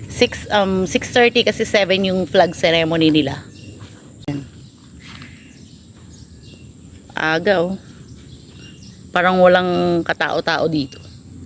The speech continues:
Diyan. Bihira ang sasakyan dito, mga Mars. Oh. Pag nag-ano ka ng sasakyan,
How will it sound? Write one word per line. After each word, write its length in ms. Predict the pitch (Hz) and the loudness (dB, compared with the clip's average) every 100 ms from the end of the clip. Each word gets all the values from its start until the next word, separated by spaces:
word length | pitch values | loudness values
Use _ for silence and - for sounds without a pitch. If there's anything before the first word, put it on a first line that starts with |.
| - - - - - - - - - - - - - - - - - - - - - - | -20 -20 -18 -16 -16 -16 -18 -16 -16 -16 -18 -18 -14 -14 -14 -20 -20 -18 -20 -20 -20 -14
Diyan. 400 | - 160 151 143 135 - - - - - - - | -8 -2 -2 -2 -10 -14 -18 -20 -18 -18 -16 -6
Bihira 400 | 180 185 190 185 | 0 4 4 4
ang 160 | 175 - | 0 -2
sasakyan 480 | - 190 185 185 | -4 -2 0 2
dito, 160 | 180 - | 4 2
mga 160 | 165 160 | 2 2
Mars. 720 | 147 - 123 - - - - - - - - - - - - - - - - - - | 0 0 -2 -2 -4 -8 -12 -18 -20 -20 -20 -20 -20 -20 -20 -20 -20 -20 -20 -20 -10
Oh. 240 | 139 127 139 - - - - - - - - - - - - - - - - - - | -6 -6 -6 -14 -18 -18 -18 -20 -20 -20 -20 -20 -20 -20 -20 -20 -20 -20 -20 -18 -2
Pag 240 | 214 208 | 2 4
nag-ano 320 | 233 202 240 247 | 4 4 4 4
ka 80 | |
ng 140 | 254 247 | 4 2
sasakyan, 500 | 240 233 - 220 | 0 0 2 0